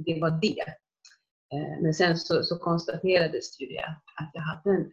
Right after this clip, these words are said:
en mandarinstor tumör i huvudet, så det var väl inte så konstigt att det liksom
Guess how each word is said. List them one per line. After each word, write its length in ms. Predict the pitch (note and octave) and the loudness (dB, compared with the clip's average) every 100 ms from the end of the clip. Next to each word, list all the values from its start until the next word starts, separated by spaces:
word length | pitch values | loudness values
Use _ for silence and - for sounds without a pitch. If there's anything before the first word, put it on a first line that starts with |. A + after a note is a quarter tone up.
| - | -10
en 200 | D3+ - _ _ _ _ _ - | -14 -16 _ _ _ _ _ 0
mandarinstor 920 | E3 E3 D#3 D#3 D3+ D#3 - D3+ C#3+ - - - D3 | 4 6 6 6 2 0 0 2 0 -4 -14 -12 -4
tumör 360 | D3+ D#3 A#2 C#3+ | 2 4 4 2
i 20 | |
huvudet, 420 | D3+ D3+ C3+ D#3+ - | 0 0 0 -2 -4
så 100 | E3 | -4
det 100 | E3+ | 0
var 160 | F#3 | 2
väl 100 | D#3+ | 2
inte 140 | D3+ D#3 | -2 -6
så 160 | - | -6
konstigt 360 | E3+ D#3 - - | 0 0 0 -2
att 160 | D#3 | -2
det 80 | D3 | -2
liksom 520 | D3 C#3+ - D3 D3+ | -6 -6 -6 -4 -6